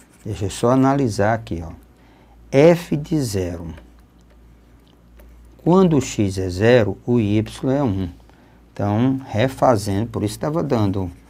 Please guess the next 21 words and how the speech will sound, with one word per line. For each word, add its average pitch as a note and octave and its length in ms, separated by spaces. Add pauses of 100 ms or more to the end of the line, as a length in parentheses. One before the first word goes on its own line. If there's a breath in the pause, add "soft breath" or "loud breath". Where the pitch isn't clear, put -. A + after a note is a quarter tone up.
(420 soft breath)
uma G#2 160
coisa G2+ 280
estranha. G#2 840 (460 soft breath)
Então, A2 300
essa A2+ 180
daqui G#2+ 480
é G#2+ 300 (440)
falsa. - 680 (640 soft breath)
Então, A#2 520
lembre, F#2+ 440 (140)
um, D3 380
dois A2 760
e B2 120
três A2+ 500
são G2+ 300
as F#2 120
verdadeiras. G#2 1080 (1000 soft breath)
Um, B2+ 460
dois G#2+ 540
e F#2+ 80
três G2 880